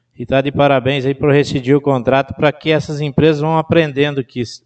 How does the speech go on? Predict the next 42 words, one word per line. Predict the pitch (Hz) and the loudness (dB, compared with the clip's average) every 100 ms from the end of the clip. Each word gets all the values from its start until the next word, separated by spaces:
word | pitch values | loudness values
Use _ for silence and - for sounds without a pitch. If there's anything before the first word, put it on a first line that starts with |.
| _ | _
não | 127 131 | -2 0
é | 156 | 0
porque | 170 160 156 | -2 -2 -2
é | |
público, | - 156 180 180 175 160 147 | 0 -2 0 2 0 0 -2
serviço | 160 139 143 - | 0 0 -2 -4
público | 156 160 156 _ | -2 -2 -4 _
que | 147 | -8
eles | 131 | -6
estão | - 139 | -6 -6
prestando | 139 127 - 143 139 | -4 -4 -2 -2 -2
pra | 135 135 | 0 2
uma | 131 | 2
prefeitura, | - 131 135 113 143 147 | 0 0 0 0 2 2
que | 143 156 | 0 -2
eles | 147 | 0
fazem | - 143 135 | 2 2 0
o | 135 | -8
que | 135 | -8
querem, | - 135 160 180 - _ _ _ _ _ | -2 0 0 -4 -10 _ _ _ _ _
e | 143 | -4
no | 151 147 | -2 0
prazo | 143 147 143 139 | 2 2 0 -6
que | 139 | -10
querem, | - 139 156 165 | -2 0 0 -2
e | |
da | 160 151 | 0 -2
forma | - 147 151 151 | 0 -2 0 -2
que | 147 139 | -10 -4
querem, | 131 139 143 | 0 0 -2
como | 139 143 143 | -6 -6 -6
acontece | - 139 123 131 123 143 | -6 -8 -2 -2 -2 -2
em | 139 | 0
alguns, | 131 135 135 - 101 - | 0 -4 -8 -10 -18 -6
algumas | 123 123 127 170 165 | 0 0 0 0 0
empresas, | 165 139 135 123 | -2 2 2 0
não | 120 | -2
são | 147 156 | -2 -2
todas, | 151 147 123 110 | 2 2 0 -2
mas | 120 117 | 0 2
essa | 131 - 139 | 0 2 2
aí | 131 151 | 2 -2